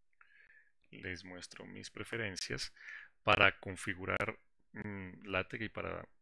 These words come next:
generar documentos latex con,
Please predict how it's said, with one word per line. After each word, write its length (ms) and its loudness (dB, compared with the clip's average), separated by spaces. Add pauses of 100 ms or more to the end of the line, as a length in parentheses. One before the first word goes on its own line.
generar 480 2 (380)
documentos 560 -8
latex 400 -4
con, 360 -10